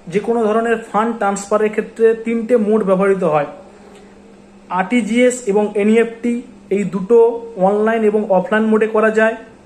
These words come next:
but আইএমপিএস কেবলমাত্র অনলাইন মোডেই করা যায়। আরটিজিএস কি? আরটিজিএস এর ফুল ফর্ম হলো রিয়েল টাইম গ্রস সেটেলমেন্ট। আরটিজিএস মূলত দু লাখ টাকার উপরে হাই ভ্যালু ক্যাশের ক্ষেত্রে,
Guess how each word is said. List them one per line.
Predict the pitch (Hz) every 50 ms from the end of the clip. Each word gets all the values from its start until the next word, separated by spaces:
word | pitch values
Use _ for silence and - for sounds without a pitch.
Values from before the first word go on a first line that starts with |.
| 151 147
but | 190 190 190 - - -
আইএমপিএস | - 175 220 220 226 247 247 240 - - 226 226 214 165 - - - - - - _ _ - -
কেবলমাত্র | - 196 202 214 220 220 220 220 214 214 - - 226 226 226 233 - - - - - - _ - -
অনলাইন | 196 208 214 214 214 214 214 220 214
মোডেই | 202 196 196 196 220 214
করা | - 185 180 180 175
যায়। | 160 165 160 147 147 - - - - - - - - - - - - - - - - - -
আরটিজিএস | - 185 185 240 220 214 247 247 240 - - -
কি? | 226 233 240 254 - - -
আরটিজিএস | 233 226 - 214 196 202 233 220 -
এর | 240 220
ফুল | 220 - 208 208
ফর্ম | 185 - 226 220 208
হলো | 220 226 226 226 240 226 185 160
রিয়েল | 185 196 214 226 233 233 233 233 220 - -
টাইম | - 196 190 202 214 220 226 220 208 175 151
গ্রস | - 190 196 214 214 214 -
সেটেলমেন্ট। | - 185 180 190 185 180 160 147 139 - - - - - - - - - - - - - - - -
আরটিজিএস | 175 180 185 233 233 202 202 226 233 240 233 226 - - - - - - - - - -
মূলত | 170 190 214 226 220 220 233 220
দু | 190 175 185 202
লাখ | 208 220 214 - -
টাকার | 233 208 214 220 214
উপরে | 196 196 185 208 214 214 214 208 185
হাই | - 180 196 208
ভ্যালু | 180 180 202 208 208
ক্যাশের | 196 - 196 185 - 214 202
ক্ষেত্রে, | - - 190 190 - 208 208 208